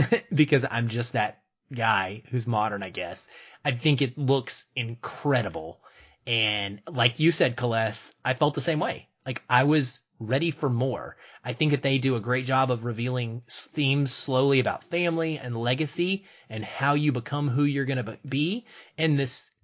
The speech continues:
cast of characters, the reason it's a long-running anime for, what did I say, like, seventies,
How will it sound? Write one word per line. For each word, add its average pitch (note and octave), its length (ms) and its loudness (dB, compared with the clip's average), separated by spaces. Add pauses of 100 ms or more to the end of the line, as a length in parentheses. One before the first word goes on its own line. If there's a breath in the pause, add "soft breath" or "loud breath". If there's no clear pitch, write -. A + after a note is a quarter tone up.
cast F3+ 400 0
of D3 80 -4
characters, F#3 540 -2
the D3+ 160 0
reason F3 380 2
it's E3 120 0
a D3 60 4
long-running D3+ 640 4
anime D3 380 2
for, B2 140 -2
what C3 140 2
did D3+ 80 4
I D#3+ 60 4
say, F3 320 0
like, B2 180 0
seventies, F3 640 0